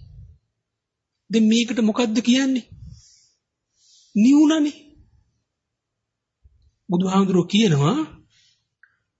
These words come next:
"වච්ච මගේ ඉස්සරහ ගින්නක් ඇවිල්ලුනොත් ඒක උඹේ ඉස්සරහත් ඇවිල්නවද කියලා දන්නවද?" කියලා අහනවා. වච්ච ඇහිලා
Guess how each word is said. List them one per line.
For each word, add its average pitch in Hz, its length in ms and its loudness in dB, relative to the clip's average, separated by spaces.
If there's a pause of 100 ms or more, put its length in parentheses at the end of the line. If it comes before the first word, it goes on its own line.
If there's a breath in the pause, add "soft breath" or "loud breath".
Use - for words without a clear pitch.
(360)
"වච්ච 139 400 -4 (1700)
මගේ 151 440 -2
ඉස්සරහ 208 460 -4 (100)
ගින්නක් 190 560 -6
ඇවිල්ලුනොත් 170 720 -4
ඒක 185 240 -4 (140)
උඹේ 190 420 -4
ඉස්සරහත් 226 520 -4
ඇවිල්නවද 208 460 -2
කියලා 262 240 -4
දන්නවද?" 190 340 -6
කියලා 120 240 -18
අහනවා. - 200 -20 (1700)
වච්ච 139 400 -6
ඇහිලා 139 440 -2